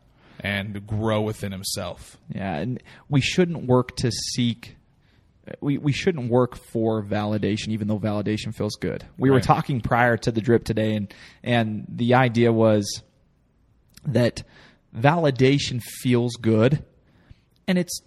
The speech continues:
Speaker 2: not bad.
Speaker 1: No.
Speaker 2: It's not bad.
Speaker 1: No.
Speaker 2: It makes me feel great when somebody
Speaker 1: Yeah.
Speaker 2: says, "Dallas, you did a good job."
Speaker 1: Right.
Speaker 2: Like, "Dude, you're good at what you do." But when you let that validation stoke the fire,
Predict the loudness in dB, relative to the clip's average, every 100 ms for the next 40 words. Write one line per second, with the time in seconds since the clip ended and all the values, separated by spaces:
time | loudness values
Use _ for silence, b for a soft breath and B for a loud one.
0 | -8 -4 -4 -4 0 2 2 0 -4 -8
1 | -10 -8 -8 -8 -10 -6 -6 -4 -6 -6
2 | -8 -4 -4 -6 -10 _ -6 -2 -2 -2
3 | -4 0 0 2 2 0 -2 0 0 2
4 | 4 4 2 0 0 2 0 2 0 -2
5 | -4 -6 -6 -12 -12 -4 -2 -2 2 4
6 | 4 2 -2 0 0 -2 -8 B B B
7 | B _ 2 2 0 -10 -2 2 2 2
8 | 4 4 4 4 2 0 -6 -4 0 0
9 | 0 2 2 4 4 4 2 -4 -6 -10
10 | b b -10 -6 4 4 4 2 -4 0
11 | -2 0 -2 -6